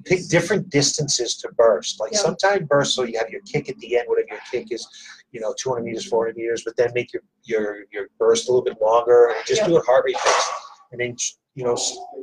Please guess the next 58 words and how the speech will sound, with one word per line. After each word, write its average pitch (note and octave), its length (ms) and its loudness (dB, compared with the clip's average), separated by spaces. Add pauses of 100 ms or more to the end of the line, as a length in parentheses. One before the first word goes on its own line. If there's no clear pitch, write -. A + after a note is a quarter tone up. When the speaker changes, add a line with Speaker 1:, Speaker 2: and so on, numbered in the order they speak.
(760)
Speaker 1:
let C3 200 4
it C#3+ 80 -4
come D3+ 120 -2
back C3+ 380 4
to C3+ 120 -6
about C3+ 100 6
sixty - 420 -2
percent C#3 380 -2
where A#2 100 -8
you A#2 100 -18
can - 180 -2
catch - 120 -6
your - 80 -14
breath C3 220 2
a C3 40 -4
little - 160 2
Speaker 2:
Yep. - 20 2
Speaker 1:
bit, B2 100 -4
but - 120 -10
you A2+ 60 2
have A2+ 80 4
to - 80 -10
stop A#2+ 320 2
and A#2+ 80 -6
then A2+ 100 -4
it - 80 -12
take - 160 -16
off A2 140 -4
again. G2 240 -10
I - 40 -20 (260)
was B2 100 0
gonna C3 140 2
say, A#2+ 180 -4
do A2+ 80 -8
some A2 180 -12
heart G#2+ 180 -4
rate. G2 140 -10
Awesome D#3 440 2
Speaker 2:
Yep, A#2+ 100 -10
Speaker 1:
job. E3 760 0
Speaker 2:
definitely. G3+ 260 -4
I B2+ 40 -4 (100)
Speaker 1:
Nice. - 120 0
Speaker 2:
think C4+ 160 -2
that's A3+ 200 0 (100)
Speaker 1:
Do G3+ 140 -20
some E3+ 100 0
Speaker 2:
definitely F3+ 280 -2
helped. D3+ 100 0
Speaker 1:
hills. - 460 2 (300)
Just A3+ 180 4
Speaker 2:
Oh, - 20 6
Speaker 1:
do G#3 60 2
Speaker 2:
yes. E3+ 160 2
Speaker 1:
some E3 100 -2
specific - 760 -2
hills, C#3 260 2
like A2+ 120 -4